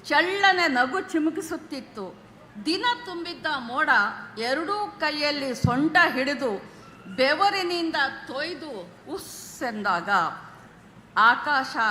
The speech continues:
ಭೂಮಿ ಮತ್ತು ಸಮಸ್ತವು ಗಲಗಲ ಅಂತ ಚಿಮ್ಮುತ್ತಿದ್ದವು. ಅಸೂಯೆಯಿಂದ ಸೂರ್ಯ ಕೆಂಪಾಗಿದ್ದ. "ನನಗಿಲ್ಲದ ವಾತ್ಸ್ಯದಲ್ಲಿ ಇವಳು ಹೇಗೆ ಮಿನುಗುತ್ತಿದ್ದಾಳೆ ನೋಡಿ"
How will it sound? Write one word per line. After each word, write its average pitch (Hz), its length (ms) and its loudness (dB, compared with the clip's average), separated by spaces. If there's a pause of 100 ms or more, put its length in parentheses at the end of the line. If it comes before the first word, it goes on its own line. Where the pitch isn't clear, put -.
(260)
ಭೂಮಿ 320 480 -2
ಮತ್ತು 247 340 -8
ಸಮಸ್ತವು 302 960 -2
ಗಲಗಲ 294 440 4 (340)
ಅಂತ 277 200 -2 (240)
ಚಿಮ್ಮುತ್ತಿದ್ದವು. 226 880 -6 (640)
ಅಸೂಯೆಯಿಂದ 262 920 2
ಸೂರ್ಯ 254 580 2 (600)
ಕೆಂಪಾಗಿದ್ದ. 277 760 -2 (680)
"ನನಗಿಲ್ಲದ 349 760 -2 (140)
ವಾತ್ಸ್ಯದಲ್ಲಿ 226 1000 -8 (280)
ಇವಳು 349 340 -8
ಹೇಗೆ 320 840 -6
ಮಿನುಗುತ್ತಿದ್ದಾಳೆ 254 960 -8
ನೋಡಿ" 226 500 -6